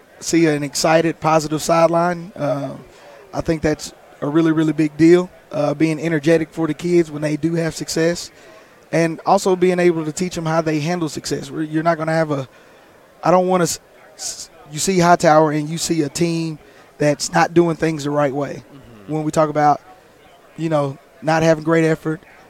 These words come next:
Speaker 1: having bad attitudes, and not being able to respond to adversity because,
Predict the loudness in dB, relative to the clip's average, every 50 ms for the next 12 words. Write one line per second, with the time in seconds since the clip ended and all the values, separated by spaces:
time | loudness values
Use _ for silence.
0 | _ _ _ 2 2 2 2 2 2 4 4 4 4 4 2 2 0 0 0 0
1 | 0 -2 -4 -6 -6 -8 -6 -6 -4 -2 -2 -2 0 0 0 0 0 -2 -2 -2
2 | -4 -6 -6 -6 -8 -6 -4 -2 -2 -2 -2 -4 -6 -4 -2 -2 -2 -2 -4 -6
3 | -10 -10 -10 -10 -6 -2 -2 -2 -2 -4 -8